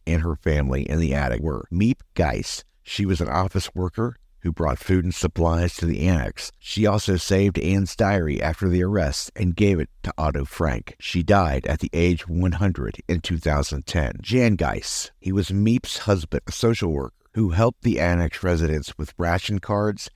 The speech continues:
and news. He died at eighty-seven in nineteen ninety-three. Victor Kugler, he was Otto Frank's business partner who helped arrange a hiding place and provided support. He was arrested and sent to a labor camp, but escaped and survived the war. He died at eighty-one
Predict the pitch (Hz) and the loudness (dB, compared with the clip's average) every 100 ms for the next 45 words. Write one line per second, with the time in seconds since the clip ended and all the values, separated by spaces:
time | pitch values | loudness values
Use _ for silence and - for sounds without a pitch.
0 | _ 95 98 92 85 62 57 - - 110 | _ -2 0 2 0 -2 -6 -8 -4 0
1 | 107 95 80 78 82 87 95 - 107 73 | 2 2 0 -2 0 0 0 2 2 2
2 | 60 - 92 87 78 - 85 78 73 71 | -4 -4 0 2 0 0 0 0 0 -2
3 | - 85 64 50 117 120 127 107 120 107 | -2 -2 0 0 0 0 0 -2 0 2
4 | 87 69 53 113 123 - - 101 107 107 | 2 -2 -2 0 0 -2 -2 0 2 0
5 | 87 104 95 87 - 101 90 80 - - | 0 0 0 -2 -2 0 0 -2 -4 -6
6 | 76 64 55 104 98 90 107 - - 101 | -8 -8 -6 -2 0 2 0 -2 -4 0
7 | 95 82 78 - - 76 95 98 80 57 | 2 2 0 -6 -6 -4 2 4 2 -2
8 | - 60 - - 76 95 85 95 95 98 | -4 -2 -2 -6 -2 0 0 0 0 -2
9 | - 95 - 92 - - 113 104 104 110 | -4 -6 -2 -4 -4 -2 -2 0 0 2
10 | 110 - 87 92 85 - 123 - - 90 | 2 2 0 -2 -2 0 0 0 -2 0
11 | 92 101 82 - 71 64 - 107 107 - | 4 4 2 -2 -2 -2 0 2 2 2
12 | 110 95 65 - 85 82 101 85 87 87 | 2 2 2 -6 -6 -2 0 2 0 0
13 | 78 90 82 78 62 57 _ 113 117 120 | -2 -2 0 -2 -4 -8 _ -2 2 2
14 | 107 82 73 - 95 95 101 95 85 58 | 2 2 0 -2 0 2 2 0 -2 -4